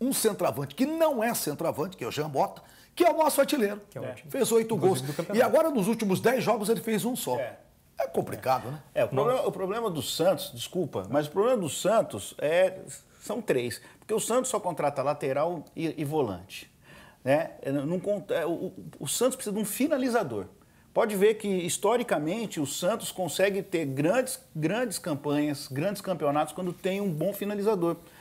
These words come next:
Speaker 3: Então, é, o Ricardo Oliveira foi o último grande finalizador do Santos. E hoje ele tá lá no Atlético feliz, falou que não quer voltar, recebeu proposta. Aí, quando precisa de um finalizador, me contratou o Soteldo.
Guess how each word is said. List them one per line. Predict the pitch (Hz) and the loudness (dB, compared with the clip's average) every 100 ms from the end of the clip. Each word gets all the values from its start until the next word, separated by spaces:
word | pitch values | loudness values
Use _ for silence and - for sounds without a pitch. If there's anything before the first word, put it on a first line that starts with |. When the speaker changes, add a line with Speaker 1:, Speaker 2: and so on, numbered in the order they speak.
| - - | -20 -10
Speaker 3:
Então, | - 185 226 254 - - - | 0 2 2 -4 -14 -12 0
é, | 143 139 131 117 | 2 2 2 0
o | 120 | -2
Ricardo | 120 156 | 0 0
Oliveira | 185 156 165 196 | 2 2 0 2
foi | 202 | 2
o | 196 | 2
último | 196 175 139 | 0 -2 0
grande | 143 135 | 0 0
finalizador | 135 117 120 117 | -6 -6 -6 -6
do | 110 | -10
Santos. | - 113 107 - - - - - - | -8 -8 -8 -12 -16 -20 -20 -14 -4
E | |
hoje | 113 131 | 0 0
ele | 139 | 2
tá | 143 | 0
lá | 156 | 2
no | |
Atlético | 156 147 139 147 - | 0 0 -2 -2 -4
feliz, | - 135 165 214 196 | -4 -2 -2 -2 -4
falou | - 151 156 | -6 -4 -4
que | 170 | -6
não | 160 | -4
quer | 160 | -4
voltar, | 170 170 117 | -4 -4 -4
recebeu | 117 139 143 | -2 -2 -2
proposta. | 151 185 139 113 107 - - - - - - | 0 -2 0 0 0 -6 -20 -20 -20 -20 0
Aí, | 160 185 214 240 247 | 4 4 4 2 2
quando | 214 208 | 0 0
precisa | 180 208 - 247 262 220 | -2 -4 0 2 2 2
de | 214 | -2
um | |
finalizador, | - 202 185 175 170 160 190 208 208 - | -2 0 2 2 2 4 4 4 -2 -8
me | 180 | -6
contratou | 190 175 170 175 | -4 -4 -2 -2
o | 180 | -2
Soteldo. | - 185 151 135 131 104 | -2 -2 2 4 4 0